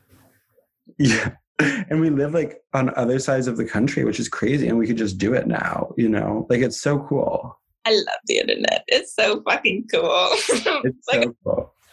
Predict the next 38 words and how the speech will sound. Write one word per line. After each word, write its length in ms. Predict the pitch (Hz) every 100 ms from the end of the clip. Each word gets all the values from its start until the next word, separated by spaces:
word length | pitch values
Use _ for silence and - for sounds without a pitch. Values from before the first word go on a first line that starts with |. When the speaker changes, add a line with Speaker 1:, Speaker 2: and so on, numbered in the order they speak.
| _ _
Speaker 2:
what 160 | - 208
my 100 | 208
life 140 | 196 190
would 100 | 180
be 80 | -
without 280 | - - -
it. 60 | -
I 40 |
think 140 | 226 220
it'd 80 | 214
be 160 | 185 -
really 200 | - -
lonely. 460 | - 90 76 - - - - - -
Speaker 1:
Yeah. 500 | 110 95 92 - 123 - - - _
Speaker 2:
Yeah. 360 | 127 208 113 80
Speaker 1:
Especially, 340 | 320 269 247 240 - - - -
I 100 | 151
mean, 420 | 165 160 151 - - _ _ _ _
you're 200 | 127 127
from 180 | 135 147
New 140 | 139
Orleans, 760 | 113 101 107 117 113 120 - - _ _ 311
Speaker 2:
Mm-hmm. 180 | 381 587 -
Speaker 1:
so 360 | - 98 - -
that's 180 | 110 113
a 40 |
bigger 300 | 113 107 107
city. 300 | 104 101 101
But, 280 | 107 117 -
like, 380 | 107 92 - - - - _ _ _ -
I 120 | 117
think 460 | - 127 147 147 - _ _ _ _ _ _ _ _ _
for 380 | - 127 113 107 - -
me, 380 | 117 120 117 110
I'm 180 | 110 104
from 180 | 117
Vermont, 720 | 104 98 101 107 92 98 - -
not 640 | 104 104 104 117 -